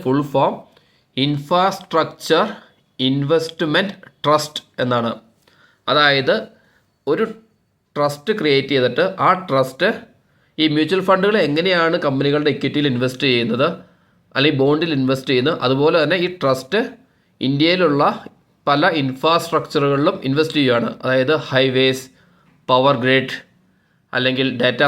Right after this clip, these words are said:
സെന്റേഴ്സ്, അല്ലെങ്കിൽ ഗ്യാസ് പൈപ്പ് ലൈൻ, അങ്ങനെ എന്ത് പലതരം ഇൻഫ്രാസ്ട്രക്ചറുകൾ ഇന്ത്യയിൽ ജനറിക് ആയിട്ടുണ്ട്. അതിലെല്ലാത്തിലും ഇൻവെസ്റ്റ് ചെയ്യുന്ന ഒരു ട്രസ്റ്റുകളാണ് ഈ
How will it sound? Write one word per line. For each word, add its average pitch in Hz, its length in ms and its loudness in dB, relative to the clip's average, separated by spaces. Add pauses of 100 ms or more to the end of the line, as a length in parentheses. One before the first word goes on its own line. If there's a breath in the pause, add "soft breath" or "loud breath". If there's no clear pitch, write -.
(120)
സെന്റേഴ്സ്, 127 420 0 (840 soft breath)
അല്ലെങ്കിൽ 143 360 0 (460)
ഗ്യാസ് 139 340 2
പൈപ്പ് 131 300 2
ലൈൻ, 131 200 4 (120)
അങ്ങനെ 190 200 0 (800)
എന്ത് 160 180 -4 (280)
പലതരം 196 460 -2
ഇൻഫ്രാസ്ട്രക്ചറുകൾ 165 720 -2 (220)
ഇന്ത്യയിൽ 156 260 0 (1300 soft breath)
ജനറിക് 156 360 -2
ആയിട്ടുണ്ട്. 175 320 0 (200)
അതിലെല്ലാത്തിലും 160 680 -2 (100)
ഇൻവെസ്റ്റ് 143 320 -4
ചെയ്യുന്ന 151 220 -2
ഒരു 151 160 -2
ട്രസ്റ്റുകളാണ് 135 600 0 (680 soft breath)
ഈ - 20 2